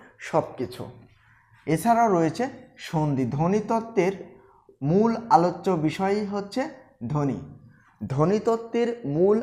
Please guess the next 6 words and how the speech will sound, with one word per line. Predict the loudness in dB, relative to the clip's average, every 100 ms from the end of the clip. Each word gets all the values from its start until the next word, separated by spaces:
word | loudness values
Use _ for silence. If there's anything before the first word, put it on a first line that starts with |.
| 0
আলোচ্য | 4 6 4 2 -4
বিষয় | -2 -2 -2 -4 -6 -16 -14 -8 -2
ধ্বনি। | 2 2 2 -4 -16 _ _ _ _ _ 2
এরপরে | 4 6 4
রয়েছে | 6 4 4 -2 -6 -10 _ _ _ _ -14
সন্ধি, | -4 0 2 2 0 -2 -6 -18